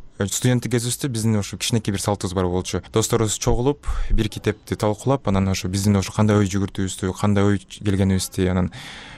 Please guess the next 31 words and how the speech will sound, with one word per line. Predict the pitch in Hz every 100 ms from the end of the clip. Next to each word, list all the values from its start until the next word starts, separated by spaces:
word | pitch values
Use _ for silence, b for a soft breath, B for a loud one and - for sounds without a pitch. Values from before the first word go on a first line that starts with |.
| -
ошо | -
китепти | - 113 113 107
кандай | 117 107
түшүнгөнүбүздү | - 117 110 110 113
бири-бирибиз | 107 101 101
менен | 104 98
маектешип, | 104 98 - 107 92 -
ошо, | 92 - 98
ошо | 95
пикирлер | - - 101
менен | 98 92
бөлүш-, | 101 98 - -
бөлүшчүбүз. | 95 - - - - B B B B
Анан | - 123 123
жайында | 123 131 135 151 113
быйыл, | 101 113 107 B B
э, | - 104 98
Бишкек | 98 107
шаарында, | - 104 104 101 95 B B B B B - -
э, | 92 -
прик-, | - 113 -
прик-, | - 117 -
урбанистика | 120 120 117 - 107 107
мектеби | 107 - 117
ачылган, | 117 127 160 156 104
эки | 101 -
айлык. | 98 92 90 -
Анан | 101 104
ошол | 110 123
учурда, | 113 117 113
ошол, | 113 - 110 107